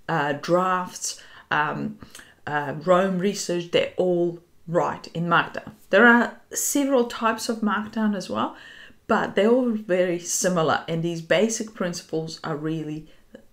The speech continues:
pretty much the same. So if we go back, so the things in your kind of a Markdown in a writing that are going to be important for creation of your notes are one, links, two,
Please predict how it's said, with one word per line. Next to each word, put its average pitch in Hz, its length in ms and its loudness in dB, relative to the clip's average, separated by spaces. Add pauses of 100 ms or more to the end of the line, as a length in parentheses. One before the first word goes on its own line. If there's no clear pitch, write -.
(280)
pretty 180 220 -4
much 147 440 -6
the 139 100 -6
same. 123 400 -8 (260)
So - 320 6
if 269 200 2
we 302 100 0
go 240 200 4
back, 190 440 -4
so - 260 0
the 190 200 -2
things 240 720 0 (100)
in 208 180 4
your 202 160 2
kind 196 340 -2
of 180 220 -4 (360)
a 175 100 0
Markdown 190 720 0
in 175 100 -2
a 170 100 -4
writing 190 560 0
that 165 140 -2
are 170 80 0
going 165 220 -2
to - 80 -10
be 156 120 -4
important 170 560 -2
for - 60 -20
creation 170 800 -2
of 160 160 -6
your 151 120 -6
notes 180 540 -4 (320)
are 156 420 2 (220)
one, 196 540 4 (760)
links, - 600 -6 (720)
two, 233 580 0